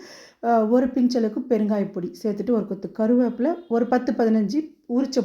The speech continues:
பூண்டு சேர்த்துக்கோங்க. சேர்த்துட்டு சின்ன ஒரு பிஞ்ச் அளவுக்கு இஞ்சி தோலை சீவிட்டு சின்ன சின்னதா கட் பண்ணி அதையும் இது கூட சேர்த்துக்கோங்க. சேர்த்துட்டு நல்லா ஒரு கைப்பிடி அளவுக்கு, ரெண்டு கைப்பிடி அளவுக்கு கூட சின்ன வெங்காயம் போட்டு சேர்த்துக்கோங்க. சேர்த்துட்டு நல்லா கலந்து கொடுங்க. நல்ல ஒரு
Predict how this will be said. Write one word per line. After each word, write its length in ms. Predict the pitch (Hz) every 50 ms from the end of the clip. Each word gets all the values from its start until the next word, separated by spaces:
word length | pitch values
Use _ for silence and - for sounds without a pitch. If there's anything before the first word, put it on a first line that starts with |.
| - -
பூண்டு 300 | 220 220 214 190 - - - - _ _ - - _ _ _ -
சேர்த்துக்கோங்க. 480 | 247 220 226 220 - 208 202 202 220 254 254 - -
சேர்த்துட்டு 380 | 226 214 214 - - - 302 403 392 - - - _ _ _ _ _ _ _ _ _ _ _
சின்ன 380 | - - 269 285 302 302 330 320
ஒரு 220 | 262 220 202 - -
பிஞ்ச் 220 | - 254 254 254 -
அளவுக்கு 280 | 247 240 247 240 247 226 -
இஞ்சி 460 | - 226 226 208 196 - - - - _ _ _
தோலை 220 | - 240 226 220 214 220
சீவிட்டு 260 | 233 226 220 214 311
சின்ன 200 | 311 - 247 226
சின்னதா 260 | 220 220 214 208 226 220
கட் 200 | - - 185 -
பண்ணி 220 | - 214 226 247
அதையும் 280 | 240 - 185 180 214 208
இது 80 | 196 196
கூட 120 | 208 196 196 202
சேர்த்துக்கோங்க. 420 | 196 175 165 - - 185 180 185 190 - -
சேர்த்துட்டு 380 | 214 208 202 - 214 190 302 349 330 - - - - - _ _
நல்லா 260 | 233 233 247 269 294
ஒரு 280 | 294 269 240 220 233 -
கைப்பிடி 380 | - 240 233 226 240 220 226
அளவுக்கு, 460 | 214 214 220 220 214 214 - 294 320
ரெண்டு 220 | 285 254 220 208 208
கைப்பிடி 280 | 208 226 226 226 226
அளவுக்கு 200 | 220 208 202 208
கூட 80 | 254 277
சின்ன 240 | 262 - 226 202 214
வெங்காயம் 400 | 196 180 180 180 175 175 180 - -
போட்டு 200 | - 226 208 220 247 -
சேர்த்துக்கோங்க. 460 | 202 175 - - - 196 185 185 196 202 202 -
சேர்த்துட்டு 320 | 226 214 208 208 220 214
நல்லா 320 | 214 202 196 202 208 226 240
கலந்து 360 | 240 233 196 190 196 185 185
கொடுங்க. 280 | - 185 185 175 180 190 196 - - _ _ _ _ _ _ _ _ _ _ _ _ _ _ _
நல்ல 300 | - 220 226 247 277 285
ஒரு 140 | 262 240 220